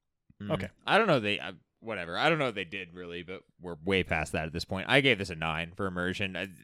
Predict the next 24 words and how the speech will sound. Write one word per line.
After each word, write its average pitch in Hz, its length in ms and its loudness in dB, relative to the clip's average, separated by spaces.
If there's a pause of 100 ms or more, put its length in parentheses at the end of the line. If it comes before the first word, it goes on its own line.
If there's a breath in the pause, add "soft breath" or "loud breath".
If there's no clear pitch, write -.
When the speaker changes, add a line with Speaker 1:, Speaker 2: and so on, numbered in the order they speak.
Speaker 1:
this 113 360 -2
movie 87 400 -4 (240)
pulls 82 260 0
you 80 140 -2
in 78 120 -2
and 78 80 -6
doesn't 78 220 -4
let 78 140 -6
you 76 80 -12
go. 76 400 -4
I, 98 100 -4
it 101 160 -4
helps 113 280 2
that 92 100 -2
it's 85 100 -6
a 90 60 -4
little 78 180 -6
shorter. 80 320 -8
I'm 85 80 -8
gonna 82 160 -12
keep 78 180 -14
mentioning 78 380 -12
that, 80 320 -4
but 92 200 -4